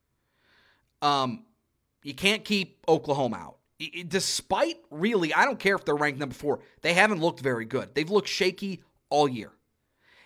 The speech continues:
And so, again, you're talking about the t-, the four best teams in the country. They got, th-, th-,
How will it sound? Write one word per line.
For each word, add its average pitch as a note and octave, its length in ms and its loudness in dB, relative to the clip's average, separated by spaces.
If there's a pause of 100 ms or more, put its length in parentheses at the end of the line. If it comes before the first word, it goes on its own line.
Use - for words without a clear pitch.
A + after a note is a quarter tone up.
(120)
And E3+ 180 0
so, D#3+ 540 4 (200)
again, D3 580 2
you're B2+ 180 -8
talking E3+ 460 0
about E3+ 400 2 (500)
the D3 120 -10
t-, - 180 -12 (120)
the - 100 -2
four A3 560 4
best F3+ 440 2
teams F3+ 320 -4
in E3+ 80 -4
the D#3 80 -6
country. C3+ 460 -4 (1200)
They D3 260 -4
got, F#3+ 320 -2
th-, C3+ 280 -16
th-, D#3+ 140 0